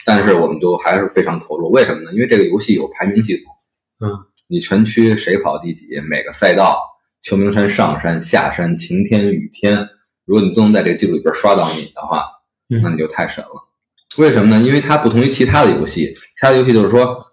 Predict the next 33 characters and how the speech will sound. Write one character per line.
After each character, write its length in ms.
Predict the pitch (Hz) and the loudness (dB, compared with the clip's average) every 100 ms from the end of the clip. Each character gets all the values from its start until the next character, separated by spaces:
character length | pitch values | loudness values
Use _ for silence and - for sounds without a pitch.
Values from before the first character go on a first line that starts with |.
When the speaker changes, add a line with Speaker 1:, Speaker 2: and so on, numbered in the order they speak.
| _ | _
Speaker 1:
你， 220 | 85 - - | -8 -6 -2
你 100 | 92 | -2
投 180 | - | 2
本 140 | - 107 | 2 2
儿 60 | |
你 60 | 78 | 0
就 80 | 71 | -4
玩 160 | 69 | -2
儿， 160 | 80 117 - - _ _ - | 0 0 -4 -14 _ _ -2
对 140 | 98 | 0
吧？ 100 | 90 | 2
Speaker 2:
嗯。 80 | 87 | 2
Speaker 1:
玩 140 | 98 | 2
儿 140 | 113 104 | 2 0
你， 160 | 95 | 0
你 180 | 95 92 - - | 2 0 -2 -4
打 160 | 87 82 | 0 2
了 140 | 90 | 2
记 140 | 95 117 | 2 2
录 180 | 117 101 | 2 2
之 80 | 113 | 2
后 100 | 92 | 0
你 100 | 80 | -4
就 100 | 82 | -8
起 260 | - - | -10 -14
名 100 | 71 71 | -16 -8
儿。 220 | 92 95 _ _ | -8 -8 _ _
Speaker 2:
嗯。 220 | 110 107 - _ _ - - | -8 -8 -10 _ _ -20 0
Speaker 1:
这 140 | 156 | 2
个 80 | 113 | 4
游 180 | 95 104 | 4 2
戏 220 | 107 101 | 2 2
呢， 320 | 87 82 | 0 -4